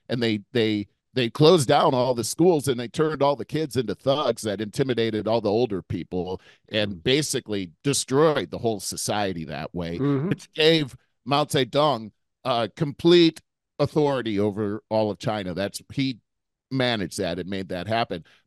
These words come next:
Speaker 1: But what she says in her book, Mao's America, is that at the exact same time, an, a different kind of cultural revolution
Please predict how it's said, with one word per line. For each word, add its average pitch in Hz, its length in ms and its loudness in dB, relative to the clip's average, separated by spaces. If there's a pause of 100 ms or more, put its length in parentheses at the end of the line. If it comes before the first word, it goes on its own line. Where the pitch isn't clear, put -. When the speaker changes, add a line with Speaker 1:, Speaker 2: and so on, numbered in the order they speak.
Speaker 1:
But 139 200 0
what 170 220 2
she 220 280 -2
says 156 320 -2
in 117 140 -4
her 202 240 2
book, 113 400 -6
Mao's 131 340 -2
America, 123 560 -4
is 104 200 -6
that 113 240 0 (240)
at 156 180 0
the 143 160 -2
exact 165 500 0
same 147 320 -2
time, 165 460 -4 (280)
an, 135 160 -4 (100)
a 127 140 -4 (240)
different 175 460 0
kind 165 320 -2
of - 140 -4
cultural 131 520 2
revolution 120 840 0